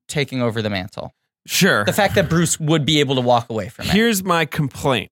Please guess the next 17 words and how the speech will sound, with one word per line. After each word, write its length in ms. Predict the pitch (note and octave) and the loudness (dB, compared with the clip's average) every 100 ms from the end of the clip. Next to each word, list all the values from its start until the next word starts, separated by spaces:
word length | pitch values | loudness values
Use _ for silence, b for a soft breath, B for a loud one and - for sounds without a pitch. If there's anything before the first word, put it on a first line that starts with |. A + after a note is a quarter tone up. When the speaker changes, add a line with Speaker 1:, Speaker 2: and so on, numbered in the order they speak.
| - | -4
Speaker 2:
just 240 | C#3+ C#3 | -2 0
before 280 | C3+ B2 B2+ | -2 0 0
I 80 | A2+ | 0
get 240 | G#2+ A#2+ | 0 -2
into 320 | G#2+ G#2+ A#2 G2+ | -2 -4 -4 -2
the 60 | |
context 640 | - G#3 A3 F3 C3 - - | 0 2 4 2 2 -2 -4
Speaker 1:
Sure. 180 | - D#3+ | 0 2
Speaker 2:
that 80 | B2+ | 2
we'd 360 | C3+ B2+ A2+ | 2 2 0
love 180 | C3+ C3+ | 0 0
to 100 | C3 | 0
be 120 | A#2+ | -2
a 40 | A2 | -2
connoisseur 520 | A2 G#2+ - G#2 E2 | -2 -2 -2 -2 -2
of. 180 | - - _ _ | -6 -10 _ _
Speaker 1:
Sure. 240 | - - | -6 -6